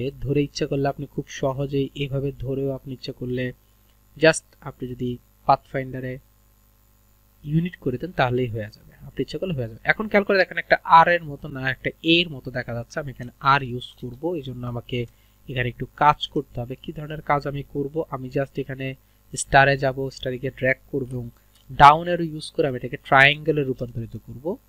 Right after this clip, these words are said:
ট্রায়াঙ্গেলে রূপান্তরিত করার পর then হচ্ছে আমি এখান থেকে delete করে দিচ্ছি এই কর্নারগুলোকে, অর্থাৎ এই পয়েন্টসগুলোকে delete করে দিচ্ছি, এবং আমি এই অংশটাকে ধরে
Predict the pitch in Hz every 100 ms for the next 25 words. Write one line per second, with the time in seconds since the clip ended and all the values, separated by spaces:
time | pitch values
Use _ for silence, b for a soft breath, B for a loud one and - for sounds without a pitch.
0 | _ _ _ - 135 139 160 170 165 -
1 | 170 170 165 156 139 127 - 165 208 151
2 | 143 143 - 143 131 127 131 131 - 127
3 | 123 127 143 _ 127 113 110 - 135 -
4 | 123 120 117 113 - 175 247 _ _ _
5 | - 127 123 117 - 123 120 - 123 120
6 | 120 135 - 147 139 135 - 151 - 196
7 | 190 127 - b b b _ 139 123 120
8 | 143 127 120 - 135 127 120 - 160 175